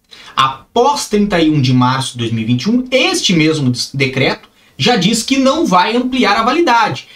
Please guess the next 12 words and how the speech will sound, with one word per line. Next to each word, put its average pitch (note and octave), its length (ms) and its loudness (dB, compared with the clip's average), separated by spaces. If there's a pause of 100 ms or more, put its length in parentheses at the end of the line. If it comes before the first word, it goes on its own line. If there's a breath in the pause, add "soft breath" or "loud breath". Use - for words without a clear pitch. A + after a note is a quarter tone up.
(120)
e A3 160 2
que, A3+ 440 0
para D4+ 340 2
que G3+ 300 2
eventualmente F3+ 760 0
ocorra F3 840 0
um D3 140 -2
aceite D#3 520 -2
daquele C3 420 0
documento, B2+ 580 -2
daquela B2 380 0
validade, B2+ 720 -2